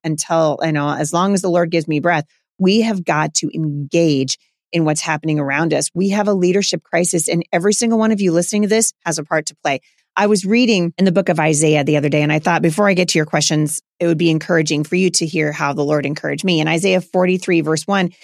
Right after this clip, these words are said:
it says, "Now, Jacob, listen to the Lord who created you. O Israel, the one who formed you says, 'Do not be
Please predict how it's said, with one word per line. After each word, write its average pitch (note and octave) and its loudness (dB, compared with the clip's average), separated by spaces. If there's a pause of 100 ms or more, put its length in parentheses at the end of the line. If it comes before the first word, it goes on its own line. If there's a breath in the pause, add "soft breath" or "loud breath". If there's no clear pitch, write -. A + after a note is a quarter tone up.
(200 loud breath)
it F3+ -2
says, F#3+ 2
"Now, G#3 2
Jacob, F#3 2
listen A3+ 2
to - 0
the A3 2
Lord D3+ 0
who E3+ -2
created D3 -2
you. C#3+ -4
O F#3 2
Israel, F#3+ 2
the F3 0
one D#3+ 0
who G#3 0
formed E3 -2
you D#3 0
says, C3+ -6 (360)
'Do F#3 2 (220)
not D3 -2 (320)
be C#3 -2